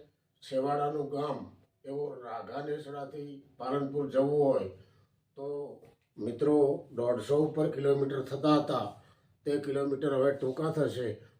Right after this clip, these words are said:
પણ સાથે સાથે સરકારને મારી વિનંતી છે કે ઓગળ જિલ્લાની પણ અહીંયા માંગ હતી.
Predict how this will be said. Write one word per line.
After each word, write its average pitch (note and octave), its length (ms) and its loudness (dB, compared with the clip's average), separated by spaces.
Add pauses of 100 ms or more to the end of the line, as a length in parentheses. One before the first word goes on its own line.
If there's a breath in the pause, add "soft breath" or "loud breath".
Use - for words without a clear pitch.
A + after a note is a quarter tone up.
પણ D#3+ 140 4
સાથે D3+ 500 4
સાથે F3 340 6
સરકારને F3 680 6
મારી D#3+ 280 8
વિનંતી C#3 480 4
છે G2+ 300 -2 (480 soft breath)
કે C#3+ 420 6 (220 loud breath)
ઓગળ C#3+ 400 2
જિલ્લાની D#3 580 4
પણ D#3+ 260 2
અહીંયા D3 380 4
માંગ C3+ 340 2
હતી. A2 540 -2